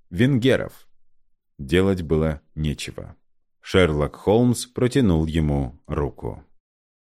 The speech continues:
«Только уж если вам удалось открыть наше инкогнито, то прошу вас не открывать его другим», попросил он. «О, не беспокойтесь», успокоил нас уездный начальник, пожимая нам по очереди руки.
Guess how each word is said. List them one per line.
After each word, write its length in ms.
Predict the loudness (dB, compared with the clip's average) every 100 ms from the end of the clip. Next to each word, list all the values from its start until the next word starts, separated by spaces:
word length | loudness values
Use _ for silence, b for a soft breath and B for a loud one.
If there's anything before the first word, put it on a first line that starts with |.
| _ _ -2
«Только 320 | 0 2 0
уж 240 | 0 -2 0
если 280 | 0 0
вам 280 | 0 0 0
удалось 440 | 0 2 2 2 -2
открыть 340 | -6 -4 -2
наше 280 | -2 -2 -4
инкогнито, 640 | -2 -2 0 0 -2 -4 _ _ _ -4
то 120 | -2
прошу 380 | 2 0 2 2
вас 240 | 2 0 -2
не 140 | 0
открывать 540 | 0 0 0 2 -2 -2
его 460 | -2 0 -2 -4
другим», 680 | -6 -2 -2 -2 -4 -6 -10 _ _ _ -10
попросил 520 | -8 -4 -4 -4 -8
он. 300 | -10 -12 -14 _ _ _ _ -4
«О, 240 | 2 4 4
не 120 | 4
беспокойтесь», 840 | 2 0 0 2 0 0 -12 -14 _ -12
успокоил 600 | -10 -4 -4 0 0 0
нас 220 | -4 -6
уездный 440 | -8 -4 -4 -4 -6
начальник, 540 | -8 -4 -2 -2 -6 _ _ _
пожимая 460 | -2 0 0 0 0
нам 180 | -2 0
по 80 |
очереди 540 | 0 0 -2 -2 -2 -4
руки. 420 | -6 -10 -16